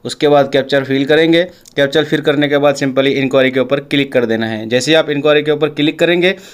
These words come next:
तो आपका visa सामने नज़र आ जाएगा। आप लोग देख सकते हैं जैसे अभी हो गया पूरा fill, मैंने check कर लिया। Check करने के बाद अभी मैं entry पे क्लिक करता हूँ। जैसे मैंने click किया देखो आपको इस तरह से आपके सामने में आ गया है। तो ये है आपका visa।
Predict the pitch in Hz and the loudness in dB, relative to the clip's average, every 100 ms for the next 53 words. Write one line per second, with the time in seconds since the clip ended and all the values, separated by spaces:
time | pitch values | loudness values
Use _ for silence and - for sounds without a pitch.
0 | _ 131 127 127 139 131 131 156 180 - | _ -2 0 0 0 2 2 2 -2 -12
1 | - 135 127 131 135 120 131 131 127 120 | -2 0 2 2 2 2 0 2 2 4
2 | 113 110 107 - - - 117 123 127 123 | 4 4 0 -2 -14 -4 -2 0 0 0
3 | 131 139 131 143 147 135 135 131 127 120 | -2 -2 -2 -2 0 -2 0 0 0 -2
4 | 127 143 147 135 139 139 143 135 123 120 | 0 2 2 2 0 2 0 0 -2 -2
5 | 135 135 156 160 160 160 - _ 147 147 | -2 0 2 4 2 0 -10 _ -4 0
6 | 147 143 139 139 135 127 131 131 151 151 | 0 0 0 2 2 2 0 0 0 -4
7 | - - 131 131 131 135 147 151 143 135 | -16 -6 -2 0 0 -2 -2 -2 0 0
8 | 113 110 110 107 113 131 160 160 160 160 | 0 0 -2 -4 -2 0 2 2 2 2
9 | 160 160 170 160 139 139 131 131 135 131 | 0 2 2 2 2 2 2 0 -4 -2
10 | 131 131 131 147 127 - 127 127 123 127 | -2 -2 0 -2 -2 -4 -6 -2 0 0
11 | 131 160 - 117 113 110 104 98 - - | 0 -2 -2 0 2 0 0 -8 -18 -20
12 | - - - 127 143 143 151 139 - 143 | -20 -8 -2 2 2 2 2 2 2 0
13 | 135 139 160 | 2 2 2